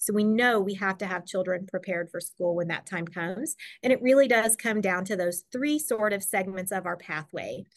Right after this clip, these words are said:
So the first is that children and families have access to, to the health services that they need.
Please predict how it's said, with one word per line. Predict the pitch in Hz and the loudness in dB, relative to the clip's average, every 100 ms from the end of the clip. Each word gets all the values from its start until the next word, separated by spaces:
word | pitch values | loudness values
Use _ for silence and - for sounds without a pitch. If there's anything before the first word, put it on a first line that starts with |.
| - - _ _ | -14 -14 _ _
So | - 208 | 0 2
the | 196 - | 2 -2
first | - 196 294 - - - - | 2 4 6 2 -4 -8 0
is | 233 | 2
that | 233 - | 4 2
children | - 226 220 240 | 2 4 6 4
and | 240 233 | 4 4
families | 214 214 220 | 4 4 2
have | 214 175 - | 0 -2 0
access | 190 190 202 202 - | -2 -2 -4 -4 -4
to, | 202 180 - - - | -6 -6 -14 -18 -6
to | 247 202 | 2 2
the | |
health | 185 180 175 - | 2 -2 -2 -2
services | - 170 160 - 156 - | -2 -2 -4 -8 -10 -4
that | 160 - | -6 -4
they | 165 | -6
need. | 160 123 151 | -4 -8 -10